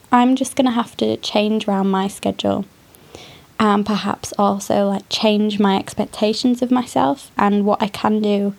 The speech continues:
and what I can't do. So yeah, that is, I think,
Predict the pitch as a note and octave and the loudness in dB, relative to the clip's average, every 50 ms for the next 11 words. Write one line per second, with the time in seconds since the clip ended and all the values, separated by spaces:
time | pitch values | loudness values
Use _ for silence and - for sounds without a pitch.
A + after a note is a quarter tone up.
0 | - - - - - - - - - - - - - - - - G#3+ G#3 G3 - | -12 -20 -20 -20 -20 -20 -20 -20 -20 -20 -20 -20 -16 -4 0 0 2 2 2 -2
1 | G#3 - - - - - - - - - A#3 - - - - - - - - - | -4 -4 -6 -6 -6 -6 -8 -10 -10 -10 -12 -14 -16 -20 -20 -20 -20 -20 -20 -20
2 | - - - E4+ E4+ E4 D#4+ C#4 A#3 A#3+ C#4 - D4+ D4 - - - D4+ - - | -20 -4 0 2 2 4 4 4 4 4 4 4 2 0 -2 -2 -2 0 2 2
3 | F#4 F4+ - - | 2 2 0 -4